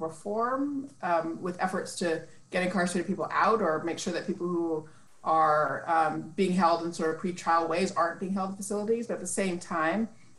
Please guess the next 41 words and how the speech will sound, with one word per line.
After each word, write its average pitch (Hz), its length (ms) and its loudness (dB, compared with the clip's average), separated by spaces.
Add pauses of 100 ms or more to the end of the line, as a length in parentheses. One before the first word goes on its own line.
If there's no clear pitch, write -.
(420)
the 190 340 2
response 190 380 4
has 185 80 -6
been 170 120 -6
insufficient 190 600 0
to 170 80 -10
the 170 40 -8
number 160 200 -4
of 156 120 -10
people 175 300 -6
who 170 160 -2
are 156 380 0 (320)
incarcerated 160 960 0
and, 156 560 -2
um, 151 420 -4 (380)
sort 156 200 -4
of 151 260 -8
caught 160 480 2
with 175 220 -4
covid. 196 340 2
There's 160 240 -2
also 160 340 0
the, 151 320 -2
the 151 60 -6
challenge 165 460 0
of 156 160 -8
policing 208 580 0
in 214 120 -2
a 214 40 -4
time 208 240 -2
of 208 100 -6 (220)
covid 202 260 0
and 160 280 -2 (200)
the - 60 -8
ways 180 220 0
in 180 80 -2
which - 180 -6
that's - 300 0
changing. 190 500 -2
Some 185 240 -2
communities, 165 800 -2